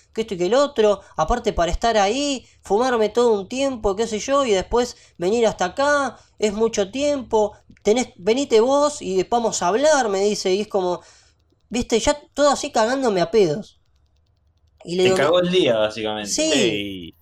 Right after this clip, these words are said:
Speaker 3: ¿y
Speaker 1: Era un
Speaker 3: fuiste? Porque
Speaker 1: No, ni en pedo, fue un viernes, boludo. Agarré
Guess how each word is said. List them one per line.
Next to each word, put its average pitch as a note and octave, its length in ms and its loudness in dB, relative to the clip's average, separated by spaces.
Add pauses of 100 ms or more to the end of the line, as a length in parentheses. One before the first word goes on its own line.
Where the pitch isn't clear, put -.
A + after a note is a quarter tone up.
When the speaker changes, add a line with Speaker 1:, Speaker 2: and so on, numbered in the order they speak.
Speaker 3:
¿y - 100 -4
Speaker 1:
Era D4 100 4
un B3 60 0
Speaker 3:
fuiste? A3+ 380 -4
Porque G2 360 -12
Speaker 1:
No, G#3+ 540 4
ni D#3+ 100 -2
en D#3+ 120 -4
pedo, F#3+ 360 2
fue E3+ 140 -4
un D3+ 80 -8
viernes, D3+ 460 2
boludo. D3+ 380 0 (200)
Agarré D3+ 960 0